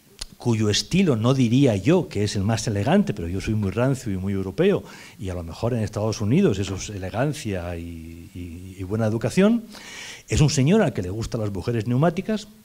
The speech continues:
cada cual tiene su gusto, y que las reemplaza periódicamente para que tengan el nivel de, eh, digamos, de, de fortaleza o neumatismo que él considera oportuno. Bien, insisto, eh,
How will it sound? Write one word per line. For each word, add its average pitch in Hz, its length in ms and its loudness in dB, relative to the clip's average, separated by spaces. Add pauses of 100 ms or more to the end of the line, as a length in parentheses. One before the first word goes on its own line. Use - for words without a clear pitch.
cada 82 240 -6
cual 101 260 4
tiene 107 200 4
su 123 120 2
gusto, 214 440 4 (360)
y 202 120 0
que 202 100 4
las 160 200 6
reemplaza 170 540 2
periódicamente 127 680 2
para 165 180 0
que 98 100 -4
tengan 110 300 -2
el 127 140 2
nivel 123 260 4
de, 123 140 2
eh, 123 80 -4 (600)
digamos, 113 280 -6
de, 101 160 -8
de 98 160 -14
fortaleza 127 640 2
o 120 80 2
neumatismo 147 680 2 (380)
que - 80 -4
él 117 100 0
considera 120 520 -2
oportuno. 98 500 -6 (120)
Bien, 240 140 0 (220)
insisto, 113 380 -6 (100)
eh, 92 100 -10